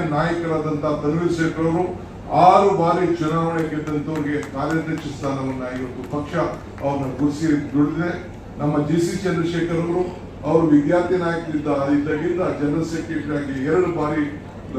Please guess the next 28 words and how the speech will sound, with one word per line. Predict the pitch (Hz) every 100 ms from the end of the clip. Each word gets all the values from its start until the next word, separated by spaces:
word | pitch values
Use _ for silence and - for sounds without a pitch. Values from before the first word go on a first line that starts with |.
| 131
ರಾಜ್ಯಸಭೆಗೆ | 156 170 190 185 175 165
ಪ್ರವೇಶ | 160 156 156 160
ಮಾಡಿದವರು | 151 135 135 143 139 135
ಈ | 123
ಜವಾಬ್ದಾರಿಯನ್ನು | 135 143 - 165 151 143 -
ತೆಗೆದುಕೊಂಡಿದ್ದಾರೆ. | 156 165 165 160 165 170 170 - - - -
ವಿನಯ್ | 151 202 208
ಕುಲಕರ್ಣಿ | 185 170 180 175
ಅವರು | 175 170
ಕೂಡ, | 165 165
ಅವರು | 156 156 180
ಕೂಡ | 175 165 156 151 - - -
ವಿದ್ಯಾರ್ಥಿ | 143 147 180 175 165 165 151
ಯುವ | 147 160 - -
ಘಟಕದಿಂದ | 156 147 147 147 135
ಬಂದು | 135 147 143 139 -
ಮಾಜಿ | 143 151 190
ಮಂತ್ರಿಯಾಗಿ, | 175 160 160 147 143 143 -
ಶಾಸಕರಾಗಿ | 180 165 175 165 156 147
ಈ | 139 123
ಜವಾಬ್ದಾರಿಯನ್ನು | 127 139 151 151 139
ತೆಗೆದುಕೊಂಡಿದ್ದಾರೆ. | 143 147 160 151 156 160 160 - - - - 160
ಮತ್ತು | 165 165
ನಮ್ಮ, | 170 170 165 165 156 - - - -
ಆ, | 143 139 - -
ಭಂಡಾರಿ | 156 160 208 196
ಅವರು | 180 156
ಕೂಡ, | 147 143